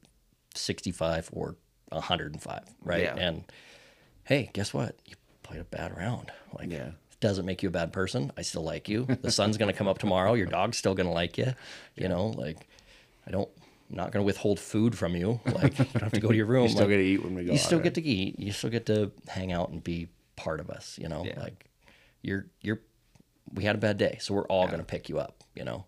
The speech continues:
Speaker 2: Yeah. And that's probably part of the recruiting, this whole, the, the junior tour, it's probably part of the recruiting process for you too, because it, it makes,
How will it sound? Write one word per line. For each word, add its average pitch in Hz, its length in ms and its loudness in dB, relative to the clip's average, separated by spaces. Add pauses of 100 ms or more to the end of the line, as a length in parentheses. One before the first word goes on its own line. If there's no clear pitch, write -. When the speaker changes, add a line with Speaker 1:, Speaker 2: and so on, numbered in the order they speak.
Speaker 2:
Yeah. - 280 -10 (320)
And 104 340 0 (380)
that's 143 320 0
probably 220 220 4
part 160 180 6
of 143 80 4
the 131 40 2
recruiting, 120 560 2
this 104 200 0
whole, 107 320 4
the, 95 180 -2
the 101 220 -2
junior 101 260 2
tour, 85 260 -2
it's 85 100 -10
probably 104 240 2
part 95 220 2
of - 60 -4
the 80 60 -8
recruiting 101 400 -2
process 78 340 -4
for 85 140 -6
you 85 60 -6
too, 90 200 0
because 82 300 -4
it, 92 160 -4
it 101 160 -2
makes, 107 440 -2